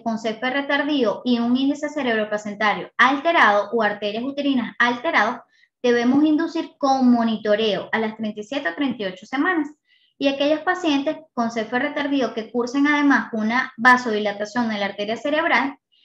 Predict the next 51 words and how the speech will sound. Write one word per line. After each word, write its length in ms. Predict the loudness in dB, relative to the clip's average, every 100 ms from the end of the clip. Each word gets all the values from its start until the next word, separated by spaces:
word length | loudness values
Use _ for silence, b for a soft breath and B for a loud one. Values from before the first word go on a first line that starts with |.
| _
la 200 | -2 0
finalización 640 | 4 6 4 2 -4 -4 -2
se 160 | 2
va 100 | 6
a 160 | 8 6
dar 120 | 2
entre 220 | -2 -2
las 180 | -4 -4
treinta 240 | -6 -6 -6
y 60 |
cuatro 340 | 0 0 0 -2
a 80 | -2
las 160 | -2
treinta 280 | -4 -8 -8
y 20 |
siete 260 | -12 -12 -12
semanas. 440 | -8 -8 -8 -10 _ b b b -2
Y 120 | 2
debemos 420 | 6 6 4 2
tener 280 | 0 0 0
en 140 | 0
cuenta 540 | 0 0 -2 -6 -10 -12 _ _ _ _ _
que 260 | -2 -2 0
se 120 | 0
debe 160 | 0
realizar 480 | 2 0 0 -2 -2
por 100 | -2
inducción, 600 | -2 -2 -4 -2 0 0
pero 240 | 2 0 0
con 140 | 0
un 120 | 0
monitoreo 500 | 2 0 0 0 0
estricto, 540 | -2 -4 -6 -6 -8 -4
y 120 | 0
más 380 | 2 4 4 4
del 120 | -4
sesenta 460 | -6 -2 -2 -2 -2
por 140 | -4
ciento 420 | -2 -2 -2 -4
se 100 | -4
ha 60 | -4
descrito 500 | -4 -4 -4 -4 -6
que 120 | -2
va 100 | 0
a 80 | 0
terminar 400 | 0 2 2 2
realizando 460 | -2 -6 -6 -6 -4
una 120 | -6
cesárea 400 | -6 -6 -4 -2
de 60 |
urgencia 460 | -2 0 -2 -2